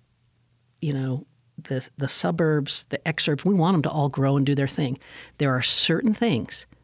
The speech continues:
that you must have in the core. Major leagues franchises are one of 'em, right? Because it's one of the only things you have that can bring things to the core. If you put a big shopping mall in the core, it can last for a little while, but it'll get competition on, on the outside very quickly. So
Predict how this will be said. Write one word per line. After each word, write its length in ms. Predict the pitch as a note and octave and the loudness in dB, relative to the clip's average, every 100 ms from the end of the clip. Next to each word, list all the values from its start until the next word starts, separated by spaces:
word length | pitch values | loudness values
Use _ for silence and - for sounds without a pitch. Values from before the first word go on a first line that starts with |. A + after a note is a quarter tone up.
| _ | _
that 120 | - | -2
you 160 | D#3 C#3+ | 0 2
must 340 | C3+ C3+ - | 2 0 -2
have 180 | - B2 | -4 -2
in 100 | C3 | -2
the 60 | C3+ | -2
core. 300 | - - - _ _ _ _ - - _ _ - | -8 -10 -12 _ _ _ _ -20 -20 _ _ -2
Major 340 | D3+ D3 F#3 | 0 2 2
leagues 360 | E3+ E3 F3 - | 2 2 0 -4
franchises 680 | - C#3+ C#3 - B2 C3 D#3 - | 0 0 2 0 -2 -4 -8 -6
are 80 | |
one 220 | C#3+ B2+ A#2+ | -4 -4 -4
of 100 | - | -10
'em, 120 | E3 - _ _ _ - | -18 -20 _ _ _ -2
right? 200 | C#3 - | -2 -2
Because 240 | - D#3 | 0 0
it's 100 | D3+ | 2
one 120 | E3 | 2
of 40 | C3+ | 2
the 140 | D3 - | 0 2
only 280 | F#3+ A3+ A#3 | 2 4 2
things 320 | G#3+ F#3 - | 2 2 2
you 60 | D#3 | 0
have 280 | - E3 | -2 -2
that 140 | C#3+ - | -4 -4
can 120 | D#3 | -4
bring 240 | C#3+ D#3 | 2 2
things 320 | D#3 - B2+ - | 2 0 -2 -4
to 100 | - | -10
the 60 | |
core. 280 | - - - - _ _ _ - - - | -10 -10 -12 -16 _ _ _ -20 -8 -6
If 160 | - | 0
you 80 | C4 | 0
put 200 | - F4 | 0 -4
a 20 | |
big 160 | - D3+ | -2 0
shopping 380 | - E3 - F3 | 0 0 0 0
mall 100 | C3 | 2
in 60 | C3 | 0
the 80 | |
core, 240 | C#3 D3+ F#3 | -2 -4 -2
it 80 | - | 0
can 140 | G#3+ | 0
last 240 | D#3+ D3 | 2 0
for 120 | - A#2+ | 0 -2
a 60 | |
little 220 | A#2+ F3 | 0 0
while, 400 | E3+ A#2+ A2 - _ | 0 -4 -8 -12 _
but 160 | E3 - | -4 0
it'll 160 | F3 E3+ | 0 2
get 220 | F#3 - | 0 0
competition 560 | F3 D#3 - D3+ - | -2 -2 -2 -2 0
on, 80 | C#3+ - | -2 0
on 100 | D3 | 0
the 100 | D3 | 0
outside 340 | - - D3 | -2 -4 -4
very 140 | B2 A#2+ | -4 -6
quickly. 420 | - D#3 - - _ _ - - - - - | -6 -10 -10 -20 _ _ -20 -20 -20 -20 -12
So 440 | - - E3 D#3 | -2 2 4 2